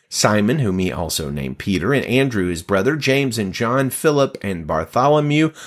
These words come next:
Matthew and Thomas, James the son of Alphaeus, and Simon called the Zealot, Judas the son of James,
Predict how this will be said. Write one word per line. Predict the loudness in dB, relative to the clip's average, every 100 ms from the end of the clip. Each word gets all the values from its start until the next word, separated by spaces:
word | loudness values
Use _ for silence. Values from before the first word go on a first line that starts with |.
| -20 _
Matthew | 2 4 2 0 0
and | -2
Thomas, | -2 -2 0 -2 -4
James | -2 0 2 2 0
the | -2
son | 0 0 0
of | 0
Alphaeus, | -2 -2 0 2 0 -2
and | -4 -2 -2
Simon | -4 -4 -2 -2 -2 -4 -4
called | -2 -2 0
the | -2
Zealot, | 2 2 2 -2 -6
Judas | -2 0 0 -4
the | -2
son | 0 0
of | -2
James, | 0 2 0